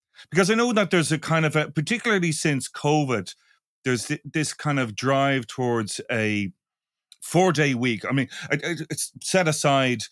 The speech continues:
the not opening on Sundays thing, but actually a four-day week, Monday to Thursday,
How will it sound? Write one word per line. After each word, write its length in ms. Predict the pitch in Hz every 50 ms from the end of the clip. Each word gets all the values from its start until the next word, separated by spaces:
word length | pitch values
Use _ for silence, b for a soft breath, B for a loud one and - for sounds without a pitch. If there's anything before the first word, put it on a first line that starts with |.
| B B B B _
the 160 | 135 127 123
not 200 | 127 135 135 135
opening 300 | 131 135 131 - 127 123
on 120 | 117 110 107
Sundays 560 | - - 147 156 165 151 123 110 104 90 -
thing, 300 | - - 104 90 82 78 - _
but 140 | 120 117
actually 420 | 131 156 170 - - - 135 135 127
a 60 | 117
four-day 500 | 110 - - 156 160 160 151 127 120 113
week, 220 | 110 107 107 101 87
Monday 320 | 113 143 151 156 139 131 123
to 100 | 104 113
Thursday, 600 | 95 - 131 147 143 135 113 - - 101 95 92